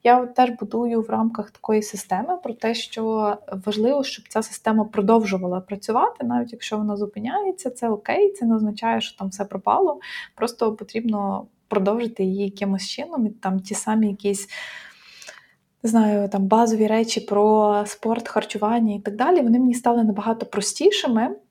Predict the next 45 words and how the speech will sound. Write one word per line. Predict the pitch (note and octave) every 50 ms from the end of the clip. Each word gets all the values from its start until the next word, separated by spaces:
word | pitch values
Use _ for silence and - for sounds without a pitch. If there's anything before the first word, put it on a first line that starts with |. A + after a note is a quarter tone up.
| _ _
тому | - A3+ A3 B3+
що | C4 C4 - - A#3 A3+
вони | G#3 G#3+ G#3+ G#3+ A3 A#3+ B3+ C4+ C4+ C#4 C4+ C4 C4
починаються | A#3 A#3 - A3+ G#3+ A3 A#3+ B3+ B3 B3 B3 - A3+
не | G#3 G#3 A3+ A#3+ B3+ B3+
з | B3+ - - - - - _ _ -
точки, | - A3+ A#3 A3+ - - - - A3 G#3 G3+
типу, | G3+ - G3+ G#3 - G3+ G3 G3 F#3+ - - -
як | G#3 G#3 G#3+ G#3+ -
воно | A3 G#3 G#3 G3
там | G3+ G3 G3 G3
колись | G3+ - G3+ G3+ G3+ G3 -
має | G3 F#3+ F#3 F#3
бути, | F#3 F#3+ C4+ A4 A4 A4+ G#4
коли | - - A3+ G3+ F#3+
я | F#3 F#3
це | F#3 - -
зараз | F#3 F#3+ F3+ F3 - F3 F3 -
зроблю, | G3 F#3 E3+ F3 D#3 - - - -
а | - F3+ F#3 - F#3+
як | A3 G#3+ G#3 - -
я | G3+ G3+
зараз | F#3 G#3 G3+ F#3 F3 E3+ - - - -
себе | - F3+ F3+ F3+
почуваю | F3 - - - - F3+ F3+ F#3 F3+ E3+ E3+ -
в |
цьому | - - F3 E3+ D#3+ F3 - -
процесі, | - F3+ - - F3 F3 F3 - F#3 -
коли | - E3 E3+ F3
я | F3 E3 E3+ -
стаю | - - - F3 F3+ F#3 F3+
там | F3+ - - -
робити | F3+ F3+ F#3+ F#3 F#3 - -
цю | - F3+
йогу, | F3 F3+ F#3 A3 D#4+ F4+ D#4+ E4+ F#4 - - - - - - - - - - _ -
чи | - A#3 A3+
там, | - A3+ A3 A3 G#3+ G#3+
е, | G#3+ A3 A3 G#3 G#3
я | G3 G3+ G3+ G3+
вирішую, | G#3 G#3 G#3 G#3 G#3 - - G#3 -
що | - G3
мені | G3 G3 G3 G3 F#3+ F#3+
їсти | F#3+ F#3+ - G#3
на | G3+ G3+ G3+
вечерю. | G#3 G#3 - - F#4 G4 - G3+